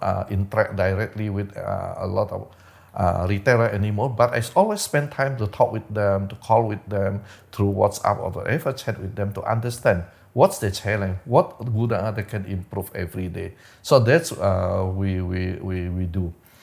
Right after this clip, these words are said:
And also investing on, on people, that's the one, uh, very important thing.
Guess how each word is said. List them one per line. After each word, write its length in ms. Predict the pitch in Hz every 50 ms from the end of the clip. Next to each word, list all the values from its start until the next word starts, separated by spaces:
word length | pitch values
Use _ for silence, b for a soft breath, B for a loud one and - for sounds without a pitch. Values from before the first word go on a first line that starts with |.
| b b b b b
And 140 | - 156 151
also 480 | 156 202 214 208 - 214 214 208 - - B B B B -
investing 560 | 151 143 143 - 160 160 160 - 156 143 127
on, 160 | 87 104 101 -
on 240 | 95 95 95 95 95
people, 440 | - - 117 107 - - 95 82 76 80 92
that's 220 | 98 127 143 - -
the 140 | 101 92
one, 260 | 90 92 110 113 110 113
uh, 180 | - 92 92 90
very 240 | 85 - 95 98 95
important 440 | 90 87 - 95 90 87 95 87 87
thing. 240 | - 190 - -